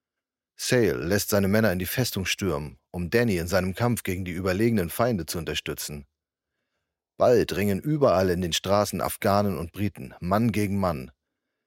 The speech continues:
Sale selbst wälzt sich im Handgemenge mit einem Feind am Boden. Als er einen britischen Offizier in der Nähe ausmacht, bittet er diesen in ausgemachter Höflichkeit,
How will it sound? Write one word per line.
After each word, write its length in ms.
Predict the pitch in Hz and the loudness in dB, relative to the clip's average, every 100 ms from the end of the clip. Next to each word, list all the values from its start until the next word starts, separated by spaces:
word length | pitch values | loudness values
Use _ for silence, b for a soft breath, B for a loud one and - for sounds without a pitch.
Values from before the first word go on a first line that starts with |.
| _ _ - | _ _ -10
Sale 360 | - 123 110 | 0 2 4
selbst 440 | 92 120 110 - - | 4 4 4 0 2
wälzt 300 | 120 123 - | 4 4 2
sich 140 | 104 | 0
im 140 | 95 92 | 0 0
Handgemenge 500 | 120 110 92 90 87 | 0 0 0 0 -2
mit 120 | 90 | -2
einem 220 | 92 92 | -2 -4
Feind 340 | - 113 110 | 0 0 2
am 140 | 87 90 | 0 2
Boden. 400 | 110 107 67 - _ _ _ _ _ _ _ _ _ _ _ _ _ | 4 2 0 -12 _ _ _ _ _ _ _ _ _ _ _ _ _
Als 260 | 117 127 | 0 2
er 120 | 110 87 | 4 4
einen 180 | 101 | 2
britischen 380 | 92 123 120 117 | 2 2 2 2
Offizier 480 | 92 95 - 123 123 | 0 -2 -4 2 4
in 80 | 95 | 4
der 80 | 92 | 2
Nähe 300 | 104 110 95 | 4 4 6
ausmacht, 600 | 107 - 107 92 - - | 4 2 0 0 -6 -10
bittet 240 | - 113 87 | -6 -4 -2
er 100 | 85 | -2
diesen 440 | 107 107 110 95 B B B | -2 0 0 -2 B B B
in 160 | 104 | -4
ausgemachter 600 | - 156 - 120 104 101 | 2 2 2 2 2 2
Höflichkeit, 760 | 113 104 123 - 101 98 - | 2 0 -4 2 2 2 -4